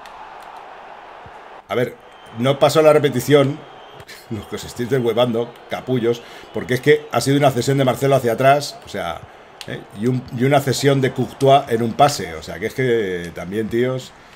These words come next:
yo ya me río por no llorar. Venga, mira, mira, mira. Mira, mira. Que no corre, ya verás. Mira, mira. A ver. Verás. Verás.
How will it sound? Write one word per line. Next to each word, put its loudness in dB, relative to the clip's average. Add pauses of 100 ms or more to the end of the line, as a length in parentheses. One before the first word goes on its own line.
(600)
yo -8
ya -2
me -6
río -2
por -6
no -4
llorar. -8 (140)
Venga, -4 (240)
mira, -16
mira, -18
mira. -20 (720)
Mira, -20
mira. -20 (360)
Que -16
no -8
corre, -10 (160)
ya -10
verás. -14 (500)
Mira, -18 (340)
mira. -14 (840)
A -6
ver. -8 (960)
Verás. -10 (840)
Verás. -2